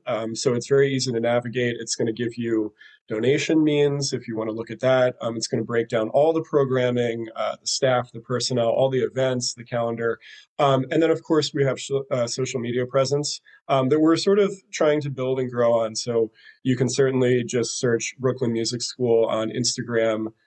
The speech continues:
Twitter, and Facebook. Um, in terms of YouTube, I would have to get back to you about that. Um, we have posted a lot of things on YouTube. I don't know if we have our own channel, but,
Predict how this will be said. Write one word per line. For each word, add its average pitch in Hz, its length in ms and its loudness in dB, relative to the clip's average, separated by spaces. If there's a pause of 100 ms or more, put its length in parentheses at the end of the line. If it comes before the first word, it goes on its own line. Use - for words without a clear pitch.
(120)
Twitter, 117 600 2 (180)
and 104 160 -6
Facebook. 143 580 0 (220)
Um, 123 500 0 (300)
in 147 140 2
terms 180 380 0
of 160 120 2
YouTube, 151 680 -2
I 131 80 0
would 123 160 0
have 127 200 -2 (120)
to 123 360 0 (380)
get - 140 0
back 120 200 2
to - 140 -4
you 117 80 0
about 110 300 2
that. 110 380 0
Um, 113 460 -2
we 131 140 2
have 127 160 2 (240)
posted 156 400 0
a 147 60 4
lot 131 180 4
of 123 100 -4
things 123 280 -2
on 110 100 -4
YouTube. 113 500 -2
I 120 60 4
don't 131 140 4
know 127 80 4
if 123 100 0
we 120 80 0
have 113 140 0
our 104 120 0
own 101 80 -4
channel, 104 440 -4
but, 110 180 2